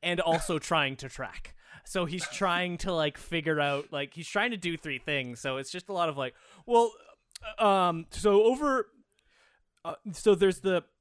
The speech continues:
um," and he's, like, pointing at stuff more than saying stuff, and then, like, <laughs> uh, uh, ki-, kiro, uh, swa, and, uh, and then there's over here you can see this, uh, this,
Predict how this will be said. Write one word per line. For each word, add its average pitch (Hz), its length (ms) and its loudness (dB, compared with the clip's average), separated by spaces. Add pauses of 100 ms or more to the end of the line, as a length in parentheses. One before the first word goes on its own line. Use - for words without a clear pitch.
(160)
um," 147 580 0 (680)
and 147 100 -4
he's, 147 140 -8
like, 151 140 -2
pointing 160 380 -2
at 190 120 -6
stuff 208 300 -2
more 156 200 -2
than 135 180 -8
saying 160 460 -6
stuff, 240 460 0
and 156 100 -4
then, 170 160 0
like, 160 180 0 (140)
<laughs> - 0 -
uh, 156 1200 -2 (320)
uh, 143 300 -4 (300)
ki-, 180 200 -12
kiro, 254 160 4
uh, 151 340 0
swa, 180 440 0
and, 151 280 -10 (240)
uh, 151 300 0
and 165 160 -4
then 196 160 2
there's 180 180 0
over 165 280 0
here 180 260 2
you 151 120 0
can 139 140 -12
see 147 180 -6
this, 143 520 -4
uh, 123 300 -6 (100)
this, - 240 -14